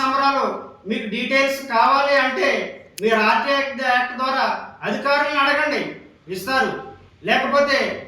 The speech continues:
ఎస్యానం పోయి అక్కడ ఉన్నటువంటి అన్ని పార్టీల యొక్క పెద్దలు అక్కడ జమా ఖర్చులు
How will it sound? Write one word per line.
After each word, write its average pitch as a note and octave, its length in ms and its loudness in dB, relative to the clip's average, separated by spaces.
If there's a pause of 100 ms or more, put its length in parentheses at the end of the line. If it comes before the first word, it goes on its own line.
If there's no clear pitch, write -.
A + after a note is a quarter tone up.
(160)
ఎస్యానం C#4+ 500 -2
పోయి C#4 260 2 (400)
అక్కడ A#3 200 -4
ఉన్నటువంటి C4+ 440 -2 (520)
అన్ని C4 260 -2
పార్టీల C#4 400 2
యొక్క C#4 180 -2 (600)
పెద్దలు G#3 400 2 (520)
అక్కడ C#4 160 -2 (540)
జమా A#3 280 0
ఖర్చులు C#4 300 -4